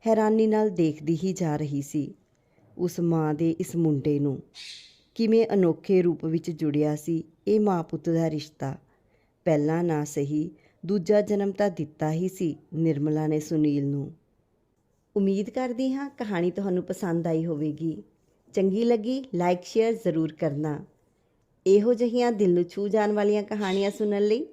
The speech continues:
ਚੈਨਲ ਨਾਲ ਜੁੜੇ ਰਹੋ। ਚੈਨਲ 'ਤੇ ਨਵੇਂ ਹੋ ਤਾਂ ਸਬਸਕ੍ਰਾਈਬ ਜ਼ਰੂਰ ਕਰ ਲਵੋ।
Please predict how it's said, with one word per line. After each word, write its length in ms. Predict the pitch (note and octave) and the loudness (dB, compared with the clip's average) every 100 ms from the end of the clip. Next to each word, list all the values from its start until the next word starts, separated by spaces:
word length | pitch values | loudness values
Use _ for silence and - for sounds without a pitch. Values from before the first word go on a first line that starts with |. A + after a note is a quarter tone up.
| - | -4
ਚੈਨਲ 400 | G3+ F3 F3 F3+ | 0 2 4 2
ਨਾਲ 200 | F3+ F3+ | 2 0
ਜੁੜੇ 340 | F3+ D#3+ D#3+ | 0 0 0
ਰਹੋ। 340 | D#3 D#3 D3+ - _ _ - | -2 -4 -8 -12 _ _ 0
ਚੈਨਲ 320 | A3 G#3 A3+ | 2 2 0
'ਤੇ 200 | A3+ B3+ | 0 0
ਨਵੇਂ 380 | A3+ E3+ F3 F#3+ | 0 0 0 0
ਹੋ 160 | G3 G3+ | -2 -6
ਤਾਂ 100 | G#3+ | -6
ਸਬਸਕ੍ਰਾਈਬ 560 | G#3 G3+ - - F#3 F#3+ | -4 -6 -8 -4 0 0
ਜ਼ਰੂਰ 360 | E3+ E3 D#3 D#3+ | -2 -4 -2 -2
ਕਰ 180 | F#3 | -4
ਲਵੋ। 400 | D#3 D3 C#3+ D3 | -2 -4 -6 -8